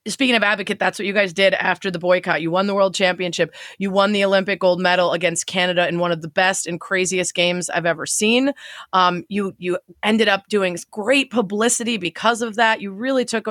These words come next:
advantage of that moment. And that, um, led to the next big moment. We're sort of running out of time, but we have to talk about the N H L All-Star Game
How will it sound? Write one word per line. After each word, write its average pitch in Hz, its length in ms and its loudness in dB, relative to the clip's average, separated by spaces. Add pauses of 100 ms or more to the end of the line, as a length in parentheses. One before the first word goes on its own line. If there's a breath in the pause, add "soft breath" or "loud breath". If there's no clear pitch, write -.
advantage 196 520 0
of 175 100 -8
that 170 200 -2
moment. 202 420 0 (360 loud breath)
And 240 100 4
that, 330 200 2 (300)
um, 208 400 0
led 202 340 0
to 208 180 -4
the 185 100 -4
next 190 240 0 (140)
big 202 360 0 (120)
moment. 175 340 2
We're 165 120 -2
sort 220 200 2
of 214 80 2
running 202 220 2
out 170 100 2
of 165 80 -6
time, 165 220 -2
but 170 80 -6
we 175 80 -4
have 190 240 -2
to 196 80 -10
talk 180 260 0
about 165 380 2
the 170 100 0
N 160 80 2
H 165 180 -2
L 165 160 2
All-Star 156 380 0
Game 156 320 -2